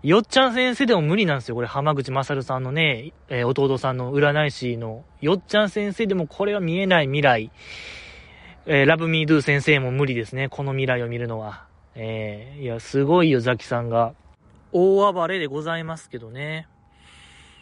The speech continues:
うーん。事務所移籍がどうなっているのか、ジジイさん知ってるって、僕に聞きます？これ。<laughs> もう。いや、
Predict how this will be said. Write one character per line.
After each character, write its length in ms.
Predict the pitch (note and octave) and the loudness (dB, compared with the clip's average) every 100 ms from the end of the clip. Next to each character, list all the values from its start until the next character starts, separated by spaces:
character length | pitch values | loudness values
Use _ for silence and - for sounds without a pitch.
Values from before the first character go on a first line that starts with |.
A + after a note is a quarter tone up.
| _ _ _ | _ _ _
う 40 | E3+ | -8
ー 20 | |
ん。 1200 | E3 E3 E3 E3 E3 D#3+ D#3+ D#3+ D#3 D#3 D#3 D#3+ E3+ - - _ - - - - - - - | -6 -4 -4 -4 -4 -4 -4 -6 -6 -6 -6 -10 -14 -20 -20 _ -20 -20 -20 -20 -20 -20 -8
事 120 | B2+ | 0
務 200 | D#3 G3+ | 4 4
所 140 | A#3 | 4
移 60 | B3 | 2
籍 240 | C4+ G#3 | 2 4
が 100 | D3+ | 4
ど 160 | C3+ G3+ | 4 4
う 40 | |
な 100 | A#3 | 4
っ 60 | E3+ | 2
て 100 | D#3 | 2
い 40 | |
る 100 | D#3 | 2
の 100 | D#3 | 0
か、 100 | C3+ | 0
ジ 200 | B2 B2+ | -2 -4
ジ 120 | D#3+ G#3+ | -4 -6
イ 60 | |
さ 240 | D#3 B2+ A#2 | -6 -8 -8
ん 20 | |
知 120 | - | -8
っ 40 | |
て 120 | - G#3+ | -2 -2
る 100 | B3 | -2
っ 40 | |
て、 260 | _ - C3+ - _ - _ - | _ -12 -12 -14 _ -20 _ -4
僕 240 | C#3+ D3+ G3+ | -2 2 2
に 100 | G3+ | 2
聞 120 | - | 2
き 60 | |
ま 120 | B3+ C4+ | 4 4
す？ 120 | D4 | 6
こ 120 | D#3 | 4
れ。 180 | A2 - - - - | 4 -2 -20 -6 0
<laughs> 460 | - - F3 - | 0 2 2 2
も 80 | E3 | -2
う。 40 | - - - - - - - - - - - - - - B4 G4+ F#4+ E4+ D#4 C#4 | -2 -16 -20 -20 -20 -20 -20 -20 -20 -18 -12 -8 -4 -2 -2 -2 -4 -4 -6 2
い 40 | |
や、 120 | F3 | 4